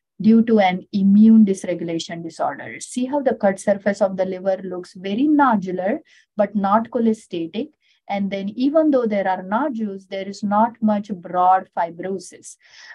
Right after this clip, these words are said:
Um, so here is a trichrome. There's barely any fibrosis, and the nodules are basically formed by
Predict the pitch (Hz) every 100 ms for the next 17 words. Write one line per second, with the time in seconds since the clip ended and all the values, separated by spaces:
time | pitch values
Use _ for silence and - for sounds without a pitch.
0 | - 196 190 190 214 196 247 240 226 208
1 | 190 220 214 214 156 147 185 180 180 180
2 | 214 233 247 240 233 226 226 196 185 208
3 | 208 170 160 - 180 180 180 170 180 208
4 | 226 226 208 180 180 180 220 220 226 226
5 | 196 185 190 180 180 175